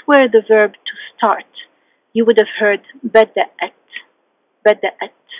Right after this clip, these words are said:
and it would not have made sense in this sentence. Okay, let's try another example. بدأوا يأكلون قبل وصولنا.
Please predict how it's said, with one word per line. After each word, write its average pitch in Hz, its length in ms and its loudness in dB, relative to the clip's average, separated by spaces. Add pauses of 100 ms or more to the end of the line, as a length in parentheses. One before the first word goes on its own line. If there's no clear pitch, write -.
(960)
and 208 420 -2
it 226 180 -6
would 226 140 -2
not 220 220 0
have 202 160 -6
made 202 200 -10 (100)
sense 202 300 -6 (240)
in 190 220 -14
this 202 120 -6 (140)
sentence. - 460 -12 (1300)
Okay, 226 340 -2
let's 220 300 -4
try 226 320 0
another 208 580 -6 (320)
example. 214 600 -6 (1800)
بدأوا 269 600 2
يأكلون 220 840 -2
قبل 208 640 -4
وصولنا. 208 880 -4